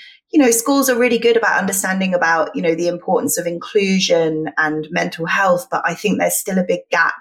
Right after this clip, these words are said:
in knowledge and understanding where body image comes into that.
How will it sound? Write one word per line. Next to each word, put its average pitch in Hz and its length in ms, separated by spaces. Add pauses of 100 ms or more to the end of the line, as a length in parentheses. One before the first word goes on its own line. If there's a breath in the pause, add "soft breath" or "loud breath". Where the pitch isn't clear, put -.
(100)
in 165 200
knowledge 160 420
and 160 100
understanding 160 500
where 160 200
body 160 260
image 143 440
comes 156 280
into 147 260
that. 143 240